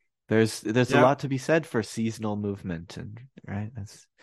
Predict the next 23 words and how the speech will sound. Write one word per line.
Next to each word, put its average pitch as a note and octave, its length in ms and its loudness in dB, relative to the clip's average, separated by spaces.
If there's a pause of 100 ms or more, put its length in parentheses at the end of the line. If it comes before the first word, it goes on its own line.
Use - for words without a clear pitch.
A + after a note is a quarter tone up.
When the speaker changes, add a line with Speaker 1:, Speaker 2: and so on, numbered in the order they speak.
(640)
Speaker 2:
Yeah. C#3 340 2
Speaker 1:
one A2+ 120 0
of A2+ 40 6
the A2+ 60 6
most G#2 220 2
Speaker 2:
Yeah, A2+ 80 6
Speaker 1:
interesting G2 520 2
Speaker 2:
it, - 160 -12
it - 0 -
will - 40 -12
Speaker 1:
cases A2 420 4
Speaker 2:
be. G2+ 60 4
Speaker 1:
of, F#2+ 220 0
uh, F2+ 300 0 (420)
yeah, G#2 280 0
political G#2+ 460 2
economy A2 480 0
involves F2 500 -6
seasonal F#2 460 -4
changes F2+ 680 -6
in F#2 160 -6
roles F#2+ 680 2
and, - 400 -8